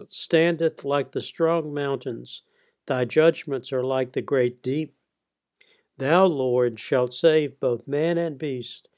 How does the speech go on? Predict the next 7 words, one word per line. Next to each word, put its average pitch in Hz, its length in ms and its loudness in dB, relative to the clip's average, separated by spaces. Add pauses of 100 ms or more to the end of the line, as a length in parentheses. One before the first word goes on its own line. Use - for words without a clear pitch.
(260)
How 143 200 2
excellent 175 680 -2
is 147 200 -4
thy 156 180 0
mercy, 131 560 -4
O 117 160 -6
God! 120 480 -6